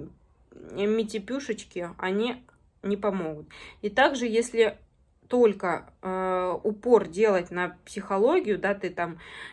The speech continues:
а, например, дома с близкими общаешься, общаешься там с другими, э, но не решаешь, соответственно, ты, эм, становишься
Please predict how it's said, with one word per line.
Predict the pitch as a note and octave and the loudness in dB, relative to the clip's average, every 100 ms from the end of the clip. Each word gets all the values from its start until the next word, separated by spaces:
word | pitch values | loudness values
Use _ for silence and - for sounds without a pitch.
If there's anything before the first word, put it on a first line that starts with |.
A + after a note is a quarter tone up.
| - | -8
а, | F3+ E3+ E3 | -2 0 -2
например, | D#3+ D#3+ D#3+ D3+ | -4 -6 -8 -2
дома | G3 C4+ C#4+ A#3+ G#3 F#3+ | 4 6 6 6 2 0
с | D3+ | -2
близкими | E3+ A3 C#4+ C4 - G#3 G3+ | -6 -2 -2 -4 -4 0 0
общаешься, | F#3+ - F#3 F3+ F3 D#3+ | -2 -2 0 0 -2 -6
общаешься | D#3+ - F#3 F3+ F3 E3 | -8 -4 0 0 -2 -10
там | D#3+ D3+ D#3+ | -8 -10 -10
с | D3+ | -10
другими, | D#3+ F3 F3+ C#4+ C#4+ G3+ - - - - - - | -6 -6 -2 0 0 -2 -4 -16 -18 -20 -20 -8
э, | F#3+ G3 | -4 0
но | G#3 B3 C#4+ C4 - _ _ _ _ _ _ - | 2 4 6 4 0 _ _ _ _ _ _ -4
не | G#3+ G#3+ A#3 C4+ C4+ | -2 0 4 4 6
решаешь, | G#3 G#3 D4 F#4 F#4+ A#3 - - - | 4 4 4 6 6 2 -4 -16 -14
соответственно, | - G#3 G3+ A3+ C4 - B3 A#3 A3 G#3+ G#3+ - - - | -2 0 2 0 0 -2 0 2 4 4 2 -2 -8 2
ты, | A3 A#3+ B3+ | 4 4 4
эм, | A#3 - F3+ F3+ F3+ - - | 2 0 -8 -8 -8 -12 -18
становишься | - - G3+ G#3 A3+ A3 - G#3 F#3+ | -16 -4 -2 2 2 2 0 -4 -4